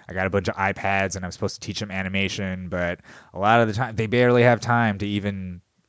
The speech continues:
do anything. Their classes are, like, forty minutes long. It's kind of, I don't know, it's sort of a, mm,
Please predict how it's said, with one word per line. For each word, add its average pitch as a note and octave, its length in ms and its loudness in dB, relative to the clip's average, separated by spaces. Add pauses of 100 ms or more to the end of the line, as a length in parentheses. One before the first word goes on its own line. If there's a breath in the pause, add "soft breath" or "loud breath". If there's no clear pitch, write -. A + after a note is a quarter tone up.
(200)
do A2+ 160 4
anything. F#2 240 -2
Their E2 120 -8
classes G2+ 380 -2
are, F2+ 60 -2
like, E2+ 140 -6
forty G2 260 -2
minutes F#2+ 300 -6
long. F#2 360 -8 (360 loud breath)
It's G2 100 -14
kind G3 180 -2
of, G2 160 -4 (680 loud breath)
I D#3+ 100 0
don't C#3+ 140 4
know, G2+ 160 2
it's F2+ 100 -10
sort A2+ 160 0
of G2+ 160 -2
a, F#2 340 0 (220)
mm, F#2 500 -12